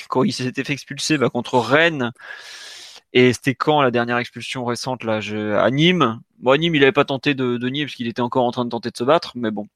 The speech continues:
je crois qu'à Rennes, pareil, déjà, il avait fait un peu le surpris. C'est pas très, bon, voilà. Enfin, c'est qu'un mauvais côté du, d'un joueur qui reste exceptionnel. Donc bon.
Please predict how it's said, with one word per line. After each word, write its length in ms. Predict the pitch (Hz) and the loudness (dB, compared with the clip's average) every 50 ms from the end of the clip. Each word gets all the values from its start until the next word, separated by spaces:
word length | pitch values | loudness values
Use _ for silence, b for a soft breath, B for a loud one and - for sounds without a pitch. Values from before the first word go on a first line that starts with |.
| _ | _
je 80 | - - | -10 -4
crois 160 | - 143 147 | 0 0 2
qu'à 140 | - 135 117 | 2 2 2
Rennes, 200 | 127 147 160 139 | 2 2 0 2
pareil, 260 | 135 127 135 143 143 | 2 4 4 4 4
déjà, 260 | 131 127 120 139 139 | 2 2 4 4 4
il 80 | 135 120 | 4 4
avait 220 | 107 107 110 110 | 2 2 0 -2
fait 120 | - - 120 | -2 -4 -4
un 80 | 117 | -4
peu 80 | 110 123 | -4 -6
le 40 | 117 | -8
surpris. 320 | - - - _ - - _ _ _ _ B B B B B B B B B B B B B B B B B B | -10 -12 -14 _ -20 -20 _ _ _ _ B B B B B B B B B B B B B B B B B B
C'est 120 | - - - | -12 0 2
pas 100 | 151 147 | 2 2
très, 260 | - - 156 143 139 | 4 4 4 4 6
bon, 220 | 117 135 139 139 | 6 6 6 6
voilà. 240 | 135 139 139 139 131 | 6 6 6 6 6
Enfin, 260 | 123 - - 147 147 | 4 2 2 0 0
c'est 180 | - - 151 135 | 2 0 -4 -2
qu'un 180 | - 160 156 | 0 2 2
mauvais 260 | 160 160 160 147 156 143 | 4 4 4 4 2 2
côté 300 | - 156 143 - 165 147 | 2 0 -2 0 -2 -4
du, 260 | 135 131 135 135 131 | -4 -8 -10 -8 -6
d'un 160 | 120 135 135 | -6 -6 -4
joueur 280 | 120 135 147 - - - | -2 -2 -2 -2 -2 -4
qui 100 | - 127 | -4 -4
reste 220 | 117 135 - - | -2 -2 -2 -6
exceptionnel. 580 | 123 - 131 117 - - 139 135 127 117 117 113 | -10 -10 -10 -10 -8 -8 -6 -6 -6 -6 -8 -10
Donc 180 | 113 113 113 | -14 -16 -16
bon. 140 | 110 110 | -16 -18